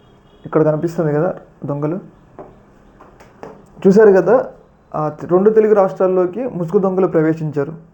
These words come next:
వాళ్ళు సమ్మర్ కాగానే ఎక్కడి నుంచి వస్తారో తెలియదు కానీ, రెండు తెలుగు రాష్ట్రాల్లోకి ముసుగు దొంగలు ప్రవేశించారు. వాళ్ళ యొక్క ఎయిమ్ ఏంటి అంటే, ఖాళీగా ఉన్న ఇళ్ళని టార్గెట్ చేసి ఆ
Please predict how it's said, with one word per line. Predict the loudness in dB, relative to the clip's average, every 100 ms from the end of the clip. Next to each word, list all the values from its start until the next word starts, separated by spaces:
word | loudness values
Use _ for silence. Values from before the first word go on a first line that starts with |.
| -4
వాళ్ళు | -2 -2
సమ్మర్ | -4 -6 -2 2 2 -2 -2
కాగానే | 0 0 -4 -8
ఎక్కడి | -8
నుంచి | -6 -8
వస్తారో | -6 -8 -6
తెలియదు | -8 -8
కానీ, | -10 -12 -20 _ _ _
రెండు | -6 0 2
తెలుగు | 2 2 0
రాష్ట్రాల్లోకి | 0 -2 -2 -2 -4 -6 -12 -12 -12
ముసుగు | -6 -2 -2
దొంగలు | -2 -2
ప్రవేశించారు. | -2 -4 -6 -8 -6 -6 -8 -4
వాళ్ళ | 0 2
యొక్క | 2 0
ఎయిమ్ | -2 0 -2 -4
ఏంటి | -8 -8 -8
అంటే, | -10 -12 -14 _ _ _ -2
ఖాళీగా | 0 2 0 -2
ఉన్న | -6 -6 -8 -10 -10 -6
ఇళ్ళని | -4 -4
టార్గెట్ | -2 -2 -2 -4
చేసి | -6 -6 -8 -8
ఆ | -6